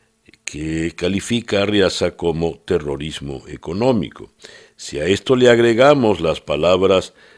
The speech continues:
de Tarek William Saab, afirmando que Guaidó, eh, ejerce políticas de exterminio cuando pide sanciones,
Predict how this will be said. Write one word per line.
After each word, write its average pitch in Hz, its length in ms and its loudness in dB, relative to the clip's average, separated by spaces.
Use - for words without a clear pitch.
de 76 160 -6
Tarek 90 380 -2
William 98 340 0
Saab, 117 500 2
afirmando 92 920 -4
que 71 160 -12
Guaidó, 90 800 2
eh, 85 520 -4
ejerce 101 460 0
políticas 98 580 -2
de 95 60 2
exterminio 98 720 0
cuando 69 340 -8
pide 85 380 -4
sanciones, 113 760 -2